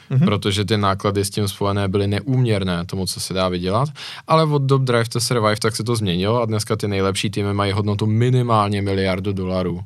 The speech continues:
Speaker 1: Ano,
Speaker 2: Spíš
Speaker 1: ano,
Speaker 2: víc.
Speaker 1: ano.
Speaker 2: Takže určitě to Ryana Reynoldse něco stálo.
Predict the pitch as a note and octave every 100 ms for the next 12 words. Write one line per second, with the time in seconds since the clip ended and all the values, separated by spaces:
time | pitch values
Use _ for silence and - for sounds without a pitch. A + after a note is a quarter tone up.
0 | - _ - B2+ B2+ B2 G#2+ G#2 G2 -
1 | C3 B2 - - - - _ A2 G2+ G2
2 | G2 A2 A2+ A#2+ B2 A#2+ A#2+ A#2+ A2+ A2+
3 | A2+ A2+ A2 A2 - A2 G#2 - A2+ -
4 | F2+ D2 F2+ G#2+ D3+